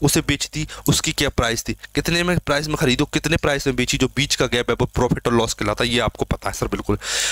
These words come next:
हम खेल खेलते हैं प्राइस पर। ठीक है, कितने, किस पर खेलते हैं? price। ठीक है, उसने बोला कि तीन pen बीस रुपये की आती हैं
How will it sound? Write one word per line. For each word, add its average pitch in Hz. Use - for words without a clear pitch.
हम 180
खेल 170
खेलते 151
हैं 170
प्राइस 107
पर। -
ठीक -
है, -
कितने, 139
किस -
पर 156
खेलते 131
हैं? 135
price। 104
ठीक 123
है, 107
उसने 180
बोला 127
कि 139
तीन 185
pen 131
बीस 160
रुपये 170
की 175
आती 151
हैं 151